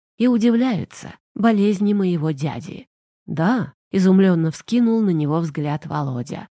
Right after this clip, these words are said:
«Вот лично Воробьёва все убеждали, что Фёдор Иванович абсолютно душевно здоров, и в крови у него оказались следы от лекарств,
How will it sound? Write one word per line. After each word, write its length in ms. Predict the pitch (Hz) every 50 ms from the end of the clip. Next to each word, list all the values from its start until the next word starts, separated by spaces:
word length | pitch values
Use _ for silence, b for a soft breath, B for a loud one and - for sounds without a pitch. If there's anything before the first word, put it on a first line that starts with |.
| _ _ _ _ _ _ _
«Вот 240 | 226 269 294 285 -
лично 400 | 247 254 226 - - 226 226 220
Воробьёва 680 | 220 220 214 208 180 202 226 269 262 202 131 95 - - _ _
все 220 | - - - 285
убеждали, 600 | 285 247 180 175 160 139 147 151 196 220 214 202
что 200 | 190 - - 165
Фёдор 380 | 147 - 170 175 156 156 156 156
Иванович 640 | 143 156 185 220 214 180 151 127 - - - - - _ _ _ _ -
абсолютно 680 | 208 202 - - - 247 240 277 277 277 - 233 240
душевно 580 | 202 220 220 - - 240 240 214 214 220 220 214
здоров, 600 | 185 170 151 190 208 214 175 127 - 120 - _ _ _ _ -
и 80 | 247
в 80 | 233 -
крови 400 | - 220 240 240 233 254 294 262
у 80 | 185 151
него 380 | 135 135 139 131 92 87 - - _ _ _
оказались 720 | - 254 254 - 262 247 262 269 262 240 247 233 - - - _
следы 460 | - - - 202 214 202 180 233 240
от 160 | 226 214 - -
лекарств, 680 | 220 220 220 - - 139 - - - - - - _